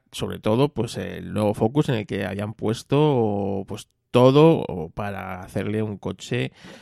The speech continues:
eh, ganador. Así que la decisión que tomaron de transición fue renovar el, el Escort R S Cosworth, que duran-, en el noventa y seis, eh, se dejó de fabricar como coche de calle.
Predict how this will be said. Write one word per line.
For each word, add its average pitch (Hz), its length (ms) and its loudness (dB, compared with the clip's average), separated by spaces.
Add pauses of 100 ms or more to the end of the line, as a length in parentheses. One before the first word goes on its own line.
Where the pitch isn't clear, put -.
(260)
eh, 98 500 -4
ganador. 107 520 -4 (1120)
Así 175 240 0
que 185 120 0
la 135 140 4
decisión 117 380 2
que - 80 -2
tomaron 143 680 2
de 123 200 -6
transición 113 580 -4
fue 135 400 -2
renovar 117 920 -4 (560)
el, 101 880 -4
el 101 160 -6
Escort 127 580 -2
R 107 160 -6
S 113 160 -14
Cosworth, 151 480 0 (220)
que 120 160 4
duran-, 110 300 2
en 110 120 -4
el 101 80 -2
noventa 98 260 -6
y 98 60 -10
seis, 147 320 -4 (240)
eh, 104 500 -2
se - 120 -4
dejó 98 180 -4
de 120 80 2
fabricar 117 520 -2
como 92 260 -10
coche 113 220 -6
de 101 100 -6
calle. 123 280 -2